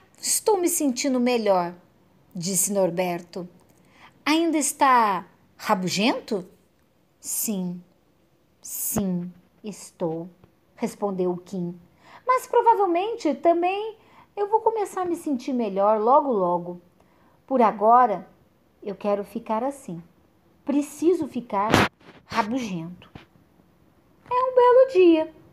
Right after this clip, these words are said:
para estar rabugento", falou Norberto.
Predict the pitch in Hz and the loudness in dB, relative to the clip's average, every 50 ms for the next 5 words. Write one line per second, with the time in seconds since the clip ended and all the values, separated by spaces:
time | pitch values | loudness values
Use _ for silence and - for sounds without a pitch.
0 | _ _ _ - - 330 - - 320 - - - - 254 247 254 262 - - _ | _ _ _ 0 2 4 4 4 2 0 0 0 0 2 0 -2 -6 -10 -18 _
1 | _ _ _ _ - - 302 320 269 311 370 370 320 302 269 233 220 214 208 - | _ _ _ _ -2 2 2 2 2 2 0 0 0 0 -2 -2 -2 -2 -2 -2
2 | - 240 233 _ _ _ _ _ _ _ _ _ _ _ _ _ - - 262 233 | -4 -4 -18 _ _ _ _ _ _ _ _ _ _ _ _ _ -2 2 2 2
3 | 220 220 214 208 208 208 208 202 202 190 185 196 190 185 180 185 185 - - 190 | 4 2 2 2 2 0 0 0 0 0 0 0 0 0 0 -4 -6 -10 -14 -14